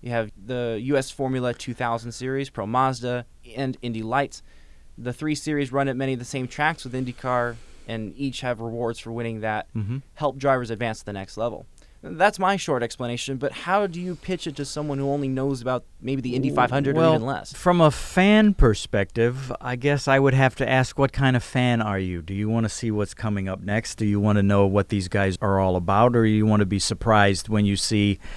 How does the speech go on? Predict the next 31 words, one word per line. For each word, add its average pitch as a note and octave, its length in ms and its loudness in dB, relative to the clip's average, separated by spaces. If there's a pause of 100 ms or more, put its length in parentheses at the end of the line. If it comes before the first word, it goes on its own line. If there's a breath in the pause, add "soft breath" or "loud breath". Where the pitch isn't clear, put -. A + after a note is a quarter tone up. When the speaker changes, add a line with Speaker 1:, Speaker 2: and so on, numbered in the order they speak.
Speaker 2:
somebody G#2 320 4
sitting G2+ 340 2
in F#2+ 80 2
a F#2 60 0
car, F#2 440 0 (580 soft breath)
in G#2 100 2
an G2 100 0
Indy G#2+ 200 2
car G2 280 2
that G2 160 -2
you G#2 140 0
really G2+ 240 2
don't G2+ 220 0
know G#2 180 4
all F2+ 160 4
that F2+ 180 -2
much F2+ 220 -4
about? F2+ 420 -10 (480 loud breath)
So G#2 540 2 (460)
there's C3 240 4
a B2+ 40 6
lot C3+ 160 10
of B2+ 80 4
exposure. B2 640 6 (200)
There's A2+ 160 -6
exposure A#2 480 2
to A#2 440 2
not A#2 200 2
only A#2 220 4
the G2+ 100 -2
fans B2+ 540 0